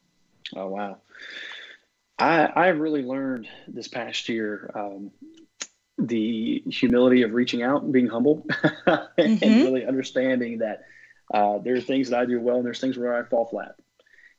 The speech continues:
Speaker 1: And understanding where I excel, I'll never forget, um, last year, one of the things my coach had me do was he said, "You need to talk with five people,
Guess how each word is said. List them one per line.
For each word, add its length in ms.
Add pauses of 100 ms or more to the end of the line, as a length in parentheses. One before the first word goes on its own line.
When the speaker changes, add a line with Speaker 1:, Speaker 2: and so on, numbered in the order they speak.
(140)
Speaker 1:
And 320
understanding 680
where 240
I 160
excel, 600
I'll 160
never 200
forget, 480
um, 440 (120)
last 340
year, 100
one 100
of 80
the 60
things 120
my 140
coach 240
had 140
me 100
do 220
was 120
he 80
said, 200
"You 60
need 100
to 60
talk 260
with 80
five 240
people, 420